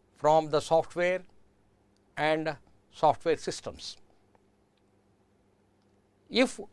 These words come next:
we want to make the software operational, if the software has to continue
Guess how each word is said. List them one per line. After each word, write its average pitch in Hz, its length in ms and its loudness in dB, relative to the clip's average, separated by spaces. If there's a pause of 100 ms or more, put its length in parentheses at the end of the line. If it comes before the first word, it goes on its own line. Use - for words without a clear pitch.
(160)
we 165 240 0
want 220 400 4
to 240 320 2 (100)
make 185 460 2 (520)
the 143 120 2
software 165 640 0
operational, 208 800 0 (1800)
if 180 160 0
the - 100 6
software 208 680 4 (760)
has 185 280 6
to 208 120 0
continue 214 840 0